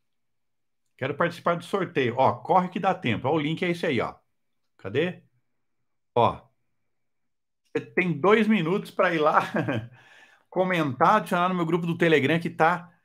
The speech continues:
na, na descrição. Então, ó, comenta lá, Telegram Roger Franco, com a tag, e adiciona no grupo do Telegram que tá na descrição desse vídeo aí que eu postei, ó.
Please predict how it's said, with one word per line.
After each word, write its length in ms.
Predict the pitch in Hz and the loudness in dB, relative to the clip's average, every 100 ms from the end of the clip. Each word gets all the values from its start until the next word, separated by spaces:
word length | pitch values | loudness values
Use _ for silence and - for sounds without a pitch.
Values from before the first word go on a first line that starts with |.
| _ _ | _ _
na, 380 | 110 123 135 135 | -6 -4 -2 -2
na 100 | 135 | 0
descrição. 880 | 165 165 165 131 - 143 165 208 - _ _ _ - | -2 -2 -4 -4 2 2 2 0 -8 _ _ _ -2
Então, 140 | 147 | 2
ó, 100 | 120 | 2
comenta 520 | 110 156 156 226 214 | 2 -2 -2 -2 0
lá, 240 | 143 110 87 | 2 2 0
Telegram 460 | - 165 160 160 185 | -2 0 2 2 0
Roger 300 | 175 160 127 | 0 0 -2
Franco, 420 | 123 131 - - _ _ _ - | -2 -2 -6 -14 _ _ _ -6
com 80 | |
a 60 | 107 | -6
tag, 460 | 110 123 147 180 - _ _ _ _ _ _ _ _ _ _ | 0 0 0 -6 -12 _ _ _ _ _ _ _ _ _ _
e 40 | 131 | -4
adiciona 400 | 123 - 170 180 | -4 -2 -2 0
no 100 | 165 | -2
grupo 200 | 165 175 | -2 -4
do 140 | 165 | -4
Telegram 440 | 170 165 120 143 | 0 2 2 0
que 100 | 160 | -4
tá 120 | - 151 | -4 -2
na 80 | |
descrição 500 | 151 160 143 120 165 | -4 -6 -8 -6 -4
desse 280 | 156 196 214 | -4 -4 -4
vídeo 320 | 131 180 175 | -6 -8 -6
aí 100 | 160 | -6
que 80 | - | -6
eu 60 | 156 | -8
postei, 440 | 160 - - | -10 -12 -14
ó. 40 | 101 | -14